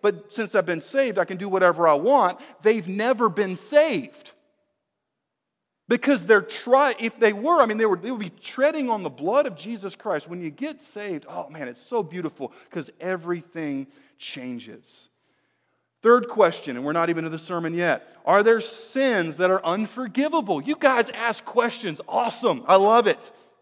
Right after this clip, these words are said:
Are there sins that are unforgivable that will keep you out of heaven?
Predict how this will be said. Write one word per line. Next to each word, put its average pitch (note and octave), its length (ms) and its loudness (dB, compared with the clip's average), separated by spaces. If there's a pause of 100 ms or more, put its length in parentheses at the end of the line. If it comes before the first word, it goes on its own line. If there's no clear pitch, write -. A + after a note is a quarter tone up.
(480)
Are A3+ 220 4
there C#4 140 -2
sins A3+ 400 -4
that G3+ 100 0
are F3 160 2
unforgivable E3+ 840 -4 (180)
that G3 160 0
will E3 120 -2
keep - 500 -14
you F#3+ 240 -10
out E3+ 280 0
of D3+ 320 -2 (320)
heaven? G3 440 -4